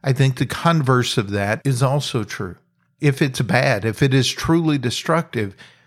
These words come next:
then it didn't come from God. It came from some other source, either our own selfishness or the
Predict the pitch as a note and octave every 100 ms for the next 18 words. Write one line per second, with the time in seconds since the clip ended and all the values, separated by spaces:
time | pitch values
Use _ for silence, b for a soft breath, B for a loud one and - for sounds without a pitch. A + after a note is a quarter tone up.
0 | B B2+ D3+ D3 C#3 E3+ E3 B2+ C#3 C3
1 | A#2+ A2 C#3 B2+ A2+ A2+ B2+ - C#3+ C#3+
2 | - B2 A2 B2+ A#2 A2 G#2 - C3+ A#2+
3 | - - - _ _ _ _ _ - C3+
4 | B2+ A#2+ A#2 A2+ B2+ B2+ - C#3+ B2+ -
5 | G2 - G2 - A2 A2+ G#2+ B B A#2+
6 | G#2+ A2